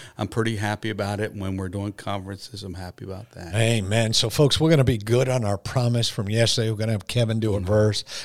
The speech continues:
Speaker 2: but we have to have the fourth grade <clears throat> riddle.
Speaker 1: Yeah.
Speaker 2: So the Christian school fourth grade riddle. And this one, if you, if you kinda think about it, he might get this one, folks. All right. Uh, but what's a miracle that can be done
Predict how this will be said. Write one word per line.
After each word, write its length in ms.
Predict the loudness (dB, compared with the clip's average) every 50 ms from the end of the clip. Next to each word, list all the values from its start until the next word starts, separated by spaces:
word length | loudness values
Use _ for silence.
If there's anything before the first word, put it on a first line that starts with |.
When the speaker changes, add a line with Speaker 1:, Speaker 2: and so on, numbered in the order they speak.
| -2 2
Speaker 2:
but 160 | 2 2 4
we 120 | 4 2 4
have 240 | 4 2 2 2 2
to 100 | 2 2
have 240 | 4 2 2 2 0
the 80 | -2
fourth 420 | -2 -2 0 2 2 2 2 0 -4
grade 260 | -4 -2 0 2 4
<clears throat> 220 | 4 6 6 6 6
riddle. 400 | 6 6 6 6 4 2 -4 -8 -18 -14 -10
Speaker 1:
Yeah. 180 | -8 -4 -2
Speaker 2:
So 180 | 2 4 4 4
the 100 | 4 2
Christian 680 | -4 -2 4 6 6 6 6 2 0 0 2 2 2 2
school 460 | 2 0 2 4 4 6 6 4 2 0
fourth 400 | 0 2 4 4 4 4 2 -2
grade 400 | -4 0 0 2 0 0 -2 -6 -10 -18 _ -12
riddle. 500 | -6 0 4 6 6 8 6 4 0 -4 -8 -14 -16 -10 -2 2
And 180 | 4 6 8
this 200 | 6 6 6 4 4
one, 180 | 6 6 4 4
if 220 | 2 2 2 4 4
you, 240 | 2 2 2 0 -2
if 200 | -2 -2 -2 -2
you 80 | -4 -6
kinda 500 | -6 -6 -6 -4 -2 0 2 4 2 2
think 300 | 4 4 4 4 4 4 4
about 360 | 4 4 4 4 4 4 2
it, 200 | 0 -2 -4 _ _ -20 -20 -20 -20 _
he 180 | -2 2 4 6
might 260 | 6 6 6 4 2
get 180 | 2 0 0 2
this 260 | 0 -2 -2 -2 -4
one, 220 | -6 -8 -12 -14 -12
folks. 460 | -8 -6 -6 -6 -6 -4 -6 -6 -4 0
All 180 | 2 4 4
right. 260 | 4 4 2 -2 -6 -10 -20 -20 -20 -6 0
Uh, 240 | 2 2 4 2 2 -2 -8 -12 -2 0
but 160 | 0 4 6
what's 280 | 6 6 6 6 4 2
a 40 | 2
miracle 460 | 4 6 6 6 6 4 4 2 2
that 140 | 2 2 2
can 160 | 0 0 0
be 140 | 0 -2 -4
done 500 | -2 0 2 2 4 2 2 0 -2